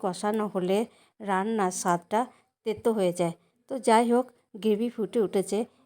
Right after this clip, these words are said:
এইবার দিয়ে দিলাম ভেজে রাখা মাছগুলো। দিয়ে দিলাম তিনটে চেরা কাঁচা লঙ্কা। এই পর্যায়ে আপনারা উপর থেকে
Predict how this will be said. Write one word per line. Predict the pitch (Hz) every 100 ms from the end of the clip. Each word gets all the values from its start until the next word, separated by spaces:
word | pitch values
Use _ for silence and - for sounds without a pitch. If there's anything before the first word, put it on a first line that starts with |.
| -
এইবার | 208 196 240 196
দিয়ে | 202 208
দিলাম | 190 185 220 -
ভেজে | 220 175 220
রাখা | 202 165 196 233 - _ 214
মাছগুলো। | 190 190 - 175 180 180 _ _ _ _ _ _ _ _ _ _ _ _ _ _ _ _ _ _ _ _ 247
দিয়ে | 226 240 262
দিলাম | 240 214 262
তিনটে | 269 214 233 240 220 247 -
চেরা | 202 214
কাঁচা | 233 202 190 220
লঙ্কা। | 247 202 185 185 165 - _ _ _ _ _ _ _ _ _ _ _ _ _ _ _ _ _ _ _ _ _ 247
এই | 269
পর্যায়ে | 277 262 226 226 240 190
আপনারা | 196 220 208 208 208
উপর | - 254 -
থেকে | 208 202